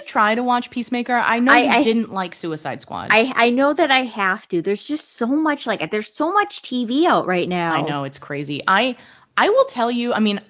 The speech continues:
Speaker 1: it was easier for me because I did love Suicide Squad. Um, I really liked Peacemaker. I thought that they didn't stick the landing super well, but I also knew it was going into a second season, so I was less, like, concerned with that. Um,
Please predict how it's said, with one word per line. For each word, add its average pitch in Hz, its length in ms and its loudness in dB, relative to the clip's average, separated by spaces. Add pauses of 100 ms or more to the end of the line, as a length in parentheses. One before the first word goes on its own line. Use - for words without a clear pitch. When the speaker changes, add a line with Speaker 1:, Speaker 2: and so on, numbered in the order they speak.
Speaker 1:
it 277 220 -4
was 277 160 2
easier 302 320 2
for 277 100 0
me 220 160 2
because 208 220 -2
I 185 80 2
did 156 280 -2
love 143 340 -2
Suicide 165 460 -2
Squad. 170 380 0 (400)
Um, 180 400 4 (160)
I 180 120 -6
really 190 500 -2
liked 151 380 -2
Peacemaker. 165 680 -2
I 220 180 2
thought 247 300 2
that 247 100 0
they 220 80 0
didn't 202 200 0
stick - 240 -10
the 170 60 -4
landing 160 420 -4
super 202 500 -4
well, 208 320 6
but 185 160 4
I 170 120 6
also 170 240 0
knew 170 400 0
it 190 60 -2
was 196 140 -2
going 180 280 0
into 175 200 -4
a 170 60 -4
second 165 340 -6
season, 175 400 -6
so 170 160 -2
I 156 80 4
was 147 300 -2
less, 147 480 -4 (160)
like, 135 180 -10
concerned 139 480 -8
with 196 160 -6
that. 233 320 2 (500)
Um, 180 520 6